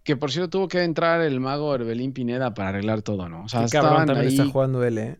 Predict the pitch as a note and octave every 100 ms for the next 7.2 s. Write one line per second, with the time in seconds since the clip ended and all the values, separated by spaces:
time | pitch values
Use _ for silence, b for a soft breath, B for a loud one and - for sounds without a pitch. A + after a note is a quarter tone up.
0 | - C#3+ C3+ C3+ D3 D3+ D3 D3+ C3 -
1 | _ - - D3 - E3 F3 E3+ C3+ C3
2 | D3+ D3+ D#3 - D#3+ E3 D#3 F3+ F#3+ A#3
3 | - C3 C#3 C#3+ C#3 E3 F#3+ F3 A#2 D3
4 | C#3 C#3+ - C3+ B2+ A#2+ G#2+ G3+ B3 -
5 | - D3 E3+ F#3 F3 D3+ C#3 D3 D#3+ E3
6 | D#3 D#3+ E3+ C#3+ C3+ D#3 F3 E3 A3 A3+
7 | C#4